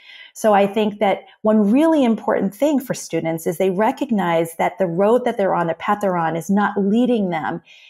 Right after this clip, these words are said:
in the direction that feels like they're calling. It feels like they're living somebody else's life, and it, and it starts to take a toll on them. It starts to affect their mental health. It starts to cause them to feel very empty about and hollow about the path they're on.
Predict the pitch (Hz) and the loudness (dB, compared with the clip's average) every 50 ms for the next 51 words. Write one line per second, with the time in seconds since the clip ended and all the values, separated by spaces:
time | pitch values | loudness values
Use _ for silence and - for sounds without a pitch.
0 | _ _ - 214 214 220 185 202 190 190 202 208 208 - - 214 202 - - - | _ _ 0 2 2 2 2 2 2 2 0 0 -2 -4 -4 -4 -4 -4 -6 -8
1 | - - 226 220 208 214 202 208 180 170 - 175 165 160 - - - 160 160 147 | -6 -2 0 2 2 2 0 -2 -4 -4 -2 -4 -6 -6 -6 -4 -2 -2 0 0
2 | 143 156 - - - - 202 196 196 214 202 202 185 175 165 175 170 175 170 - | -2 -4 -6 -6 -2 0 0 0 0 -2 -2 -2 -2 -2 0 -2 -2 -4 -6 -8
3 | - 165 160 160 160 156 151 156 - - 156 156 - - 180 170 - - 156 - | -6 -6 -4 -2 -2 -2 -2 -2 -4 -8 -10 -12 -10 -6 -4 -2 -2 -2 -4 -6
4 | 170 - - - _ - 185 180 - - - - 196 202 - 220 202 220 - 220 | -8 -8 -8 -10 _ -10 -8 -8 -8 -8 -6 -6 -6 -4 -4 -6 -6 -6 -6 -6
5 | 220 - - 240 262 285 214 147 143 - - - - _ _ - _ _ - - | -6 -4 -2 -2 0 0 -2 -2 -4 -6 -10 -12 -14 _ _ -20 _ _ -6 -4
6 | 185 190 185 - 190 185 185 - - 214 208 208 - 214 190 196 190 185 180 180 | -4 -4 -2 -2 -2 -2 -2 -2 -2 -2 -2 0 0 -2 0 0 0 0 -2 -2
7 | 180 214 220 208 - 143 - - - 175 175 - - 190 180 175 - - - - | -2 -2 -2 -2 -2 -4 -6 -6 -6 -6 -6 -4 -2 -4 -4 -4 -4 -10 -20 -20
8 | - - _ _ - - - 202 196 202 - 196 196 190 - - 196 180 165 180 | -20 -20 _ _ -10 -4 -2 -2 0 0 0 0 0 0 0 0 0 0 2 2
9 | 175 170 - - - 202 233 240 233 - - - - - 143 156 156 156 156 - | 0 0 0 0 0 2 2 2 0 -2 -6 -6 -6 -4 -4 -2 -2 -2 -2 -2
10 | - 165 160 - - - 202 208 202 180 160 147 - 147 143 - - - - 175 | -4 -6 -8 -6 -4 -2 0 2 2 2 2 0 -2 -4 -6 -6 -8 -8 -8 -8
11 | 170 - - 151 98 98 - - - | -6 -6 -8 -8 -6 -6 -6 -6 -8